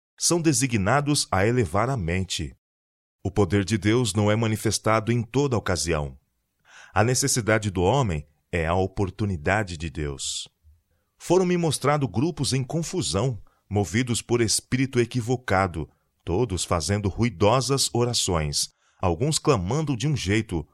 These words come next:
outros de outro, e era impossível dizer o que era o som de flauta ou de harpa. Deus não é Deus de confusão, senão de paz. Primeira Coríntios capítulo quatorze, verso trinta e três. Satanás penetrou neles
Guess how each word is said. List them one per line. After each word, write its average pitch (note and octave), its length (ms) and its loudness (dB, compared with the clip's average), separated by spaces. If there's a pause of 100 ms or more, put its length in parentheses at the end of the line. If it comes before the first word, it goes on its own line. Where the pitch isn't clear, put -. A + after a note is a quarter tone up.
(180)
outros G#2+ 420 -2
de C3+ 100 -4
outro, F2 480 -2 (360)
e E2 160 -2
era G2 340 2
impossível A#2 560 2
dizer G2+ 460 0
o A#2+ 100 -2
que G#2+ 300 0
era G#2+ 120 2
o G#2 60 0
som A#2+ 300 0
de C3+ 120 0
flauta C3 560 0
ou D3+ 140 -2
de B2+ 160 -2
harpa. D2+ 480 -2 (540)
Deus E2 480 0
não G#2 160 0
é G#2+ 40 0
Deus G2 280 -2
de G2 80 -4
confusão, E2 640 -4
senão B2+ 340 2
de D3 140 -4
paz. - 600 0 (400)
Primeira D#2+ 320 -2
Coríntios F#2 480 -4
capítulo F#2+ 440 -6
quatorze, F#2 520 -4
verso F2 360 -4
trinta G#2+ 300 -4
e G#2+ 60 -2
três. D2 500 -4 (800)
Satanás A#2+ 480 2
penetrou A#2+ 400 2
neles G2+ 560 0